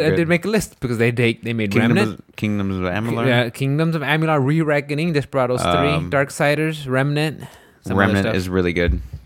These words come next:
Speaker 1: I remember you and House were playing when that
Speaker 2: Remnant's
Speaker 1: first came
Speaker 2: really
Speaker 1: out.
Speaker 2: fucking good.
Speaker 1: That's the Souls sh-, third
Speaker 2: The
Speaker 1: person.
Speaker 2: Soul shooter.
Speaker 1: Soul shooter.
Speaker 2: Yeah, pretty much. With the random world every time you beat the game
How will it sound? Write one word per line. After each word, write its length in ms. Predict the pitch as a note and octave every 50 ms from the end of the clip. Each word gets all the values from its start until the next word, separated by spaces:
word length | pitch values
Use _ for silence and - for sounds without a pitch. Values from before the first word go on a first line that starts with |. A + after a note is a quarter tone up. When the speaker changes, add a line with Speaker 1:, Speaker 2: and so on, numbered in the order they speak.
| - - _ - -
Speaker 1:
I 40 | -
remember 220 | A2+ C3 C#3 C#3
you 80 | C3+ B2+
and 80 | B2 A2+
House 160 | G#2 A2+ A2
were 60 | G#2
playing 300 | - G#2+ G2+ G#2 G2+ F#2+
when 80 | G2 G2+
that 120 | G2 F#2
Speaker 2:
Remnant's 300 | F#2 G2 F#2+ F#2+ F2+ F2+
Speaker 1:
first 80 | F2+ F2+
came 60 | F#2+
Speaker 2:
really 180 | G2 F#2+ F#2 F#2
Speaker 1:
out. 80 | F2
Speaker 2:
fucking 220 | D#2+ F2 F2 F2+ F2+
good. 340 | F2 F2+ F2+ F2 F#2 F#2 F2+ -
Speaker 1:
That's 200 | - A2+ G#2+ - -
the 80 | A2+
Souls 480 | - - A#2+ A#2 A#2 A#2+ A#2 A2+ - -
sh-, 200 | - - - - -
third 180 | - B2+ A#2 A2+
Speaker 2:
The 20 |
Speaker 1:
person. 100 | B2 B2+
Speaker 2:
Soul 160 | A2+ G#2 G2+ G#2
shooter. 360 | - - A#2 A2 A2+ A#2+ A2+ - - - - - - -
Speaker 1:
Soul 180 | B2+ B2+ C3
shooter. 380 | B2+ - D3+ C#3 C#3 C#3+ D3 C#3+ C3 A2+ G#2
Speaker 2:
Yeah, 160 | - G2+ G2+ F#2+
pretty 200 | - G#2 G2 G2
much. 300 | G2 G2 F#2 - - -
With 220 | - - G#2 G2+ -
the 280 | G#2 G2 F#2+ F#2 F2+
random 320 | F2 G2 G2+ G#2 G#2 G2+ G2+
world 400 | G2+ G2+ G#2 G2+ G2+ G2+ G2 - - - -
every 960 | G2+ G2 G2 G#2 G#2 G#2 G#2 G#2 G2+ G2+ G#2 G#2 G#2 G#2 G#2 G#2 G2+ G2+ G2
time 220 | G2+ G#2+ G#2 G#2 G#2
you 400 | G#2 G2+ G2+ G2+ G2+ G2+ G2+ -
beat 140 | - G#2+ G2+
the 80 | - G#2+
game 320 | G#2 A2 A2+ A2+ A#2+ A2